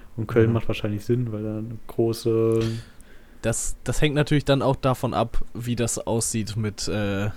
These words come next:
Speaker 2: ob du die, die Avenues dafür hast, so.
Speaker 1: Ja, genau, also Köln hat viel an Locations, äh,
Speaker 2: Ja, weil ich
Speaker 1: sowieso und deswegen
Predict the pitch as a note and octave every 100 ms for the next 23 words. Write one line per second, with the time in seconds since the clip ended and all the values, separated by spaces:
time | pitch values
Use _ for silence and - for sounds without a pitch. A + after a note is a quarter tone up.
0 | - - - - - - G#2+ - G#2 G#2
1 | G#2 G2 G2 G#2 - - - - - G#2+
2 | G#2 - A2+ B2+ B2+ C3+ - C3 C3 C3
3 | C#3 - C#3 C3+ C3+ - - - - -
4 | - - - - A2+ G#2+ G#2+ G#2 G#2+ G#2+
5 | - A#2+ A2+ A2 - - - A#2+ A#2 A2+
6 | A2+ A2 - G#2+ G#2+ G#2+ G#2+ G#2+ - -
7 | - - - - - - - - - -
8 | - - A2+ - A2+ A2 - G#2+ - -
9 | A#2+ A2 A#2 - - - - G#2 G#2 A#2
10 | A2 G#2+ A2 A2 G#2+ G#2+ G2+ - A2 A2+